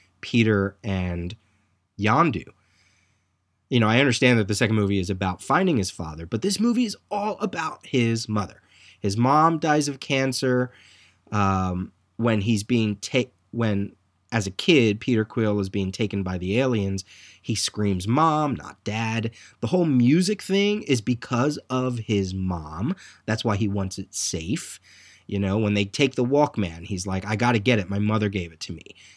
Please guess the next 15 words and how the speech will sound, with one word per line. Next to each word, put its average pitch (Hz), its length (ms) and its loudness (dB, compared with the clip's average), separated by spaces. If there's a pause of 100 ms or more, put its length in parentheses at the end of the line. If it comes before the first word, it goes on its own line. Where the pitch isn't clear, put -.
The 120 180 6
end 147 180 4
of 131 140 2
the 117 60 2
movie, 90 440 -2
he 104 160 -4
gets 104 320 -4
the 104 120 -6
second, 113 500 -2 (320)
uh, 92 300 -2 (300)
cassette - 420 -4
tape - 380 -8
from 104 340 -2
his 92 220 -4
mom. 78 380 -10